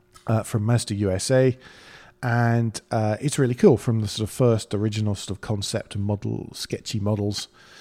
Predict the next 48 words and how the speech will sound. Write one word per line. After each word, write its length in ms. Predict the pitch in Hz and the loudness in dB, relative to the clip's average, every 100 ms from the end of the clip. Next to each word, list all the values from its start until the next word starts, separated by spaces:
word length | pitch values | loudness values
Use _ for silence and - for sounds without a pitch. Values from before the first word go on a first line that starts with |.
| - - - | -20 -20 -6
uh, 160 | 98 95 | -4 -2
right 320 | 110 107 101 | -4 -2 -2
the 80 | 104 | -2
way 120 | 95 | -4
through, 540 | 95 - 95 90 90 - | -6 -6 -4 -2 -4 -6
uh, 540 | 87 87 87 87 87 82 - - | -6 -6 -4 -4 -6 -8 -12 -18
how 320 | - 101 95 | -10 -6 -4
they, 300 | 92 92 87 | -4 -4 -4
they, 260 | 87 92 90 - | -4 -4 -6 -6
they 160 | 87 87 | -6 -4
evolved 500 | 87 95 101 101 - | -4 0 0 -2 -6
from 200 | 98 90 | -8 -4
that, 400 | 90 85 - - _ - - _ - | -4 -4 -8 -16 _ -20 -20 _ -10
uh, 80 | - | -8
and 120 | 92 | -6
how 140 | 98 | -4
it 100 | 90 | -4
ended 240 | 95 90 90 | -6 -6 -8
up 160 | 80 - | -8 -12
at 220 | 87 - | -14 -12
the, 140 | 87 - | -14 -12
the 60 | |
current 280 | - 95 95 | -12 -10 -6
shape. 220 | - 101 - - - - | -4 -6 -8 -20 -20 0
Now, 140 | 139 - | 0 4
I 140 | 175 | 4
got 180 | 226 247 | 6 4
a 60 | 190 | 6
reminder 760 | 156 135 143 175 190 143 95 | 6 6 4 4 4 4 2
the 200 | - 104 | 0 -2
other 220 | 104 95 | -2 -2
day, 500 | 95 90 82 - 101 - - | -4 -4 -6 -10 -14 -18 -6
and 120 | 117 | -2
I 60 | 120 | 0
think 220 | 196 185 | -2 -2
it 40 | |
was 140 | 139 127 | -4 -2
an 160 | 131 - | -2 2
eight 180 | 156 147 | 2 4
years 320 | 135 147 135 | 4 6 4
ago 240 | 123 135 | 2 2
today 380 | 131 120 127 139 | 2 2 2 2
photo, 520 | - 147 156 - 208 - - - - - | 0 -2 0 0 0 -4 -20 -20 -10 0
and 100 | 143 | 2
it 60 | |
was 100 | 135 | 4
of 140 | 135 117 | 2 4
my 720 | 123 147 151 151 151 139 | 4 6 6 6 4 2